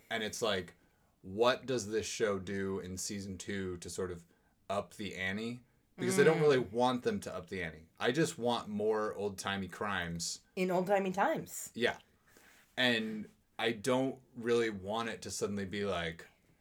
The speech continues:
Speaker 1: "The Italian syndicate is taking over the south end of London."
Speaker 2: Yeah,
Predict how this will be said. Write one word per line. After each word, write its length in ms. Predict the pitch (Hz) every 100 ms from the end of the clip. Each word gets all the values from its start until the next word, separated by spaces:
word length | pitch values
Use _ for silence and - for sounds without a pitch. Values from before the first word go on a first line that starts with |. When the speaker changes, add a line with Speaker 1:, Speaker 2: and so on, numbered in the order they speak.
| _ _ _ _
Speaker 1:
"The 260 | 85 95 87
Italian 600 | 85 85 95 95 87 82
syndicate 540 | 80 104 82 - - -
is 120 | -
taking 340 | - 87 82 80
over 220 | 80 76
the 120 | -
south 300 | - 85 80 -
end 100 | -
of 140 | -
London." 280 | - - - -
Speaker 2:
Yeah, 180 | 170